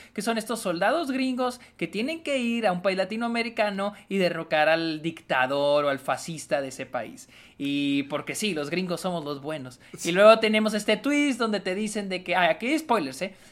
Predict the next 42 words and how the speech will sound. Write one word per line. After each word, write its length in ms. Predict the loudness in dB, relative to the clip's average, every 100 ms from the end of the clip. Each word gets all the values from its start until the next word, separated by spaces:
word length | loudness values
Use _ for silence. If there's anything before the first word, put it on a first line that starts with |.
| -14
Donde 200 | -2 0
tenemos 260 | 2 0 0
este 220 | -2 -4
twist 440 | -2 -2 0 0 0
donde, 460 | 0 0 -2 -2
este, 840 | -4 -6 -8 -6 -4 -4 -2 -4 -4
dicen 220 | -8 -8
de 100 | -8
que, 80 | -8
"Ah, 260 | -6 -4 -2
no, 200 | -2 -2
pero 140 | -6
esto 180 | -4 -4
lo 120 | -2
provocaron 300 | -4 -2 0 0
los 80 |
gringos, 500 | 0 -2 -2 -2 -4
pero, 260 | -4 0 6
ay, 260 | 6 6 2
pinche 300 | -4 -2 -2
desmadre, 420 | 0 2 4 4
ah, 120 | 2
nosotros 400 | 2 -2 -4 -6
los 80 | -4
gringos 260 | -4 -2 0
lo 40 |
vamos 220 | 0 0
a 60 | -2
resolver". 420 | -4 -6 -8 -6 -2
O 80 | 4
sea, 220 | 4 4
es 160 | -4 -4
esa 280 | -4 -4 -2
que 60 |
hemos 200 | -2 -2
visto 280 | -4 -4 -4
una 300 | -2 -2 -2
y 80 | -4
otra 220 | -4 -2
y 40 | -4
otra 220 | 2 2
vez. 200 | 2